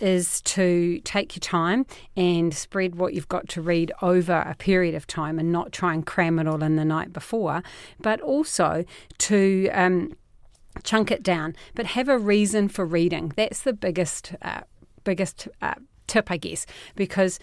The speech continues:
not just reading for reading's sake, but why am I reading this? What's the purpose? What do I need to get out of this? What do I need to learn, or what do I need to remember? So that's probably one of the key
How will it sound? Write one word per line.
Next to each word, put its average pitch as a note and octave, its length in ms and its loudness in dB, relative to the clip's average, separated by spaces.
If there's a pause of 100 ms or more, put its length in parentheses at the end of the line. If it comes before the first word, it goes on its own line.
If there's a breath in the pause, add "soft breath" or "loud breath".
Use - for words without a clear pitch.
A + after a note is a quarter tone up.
(260 loud breath)
not A3+ 240 0
just G#3+ 200 -6
reading G3 360 2
for F#3+ 120 -2
reading's F3 380 2
sake, - 300 -2
but G3+ 140 -4
why A3 260 -2
am C4 160 0
I G#3 80 0
reading D#3+ 400 -2
this? C#3+ 200 -8
What's - 220 -6
the A3+ 100 -10
purpose? A3 480 -2
What F#3+ 120 -4
do G#3+ 80 -2
I G#3+ 120 -2
need G3+ 200 -2
to - 60 -16
get - 220 -8
out F3+ 200 -2
of F#3 100 -2
this? - 300 -12
What F#3+ 100 -6
do G3 140 -4
I F#3+ 120 0
need F3+ 280 0
to F3+ 160 -6
learn, F3+ 420 4
or E3+ 140 -4
what E3+ 140 -2
do F3+ 60 0
I F3 120 0
need E3+ 200 -2
to E3 140 -10
remember? E3+ 600 -2 (360 soft breath)
So - 160 -12
that's F#3 300 -10
probably E3+ 400 -6
one E3 160 -4
of D#3 60 -6
the D3+ 80 -8
key E3 480 -6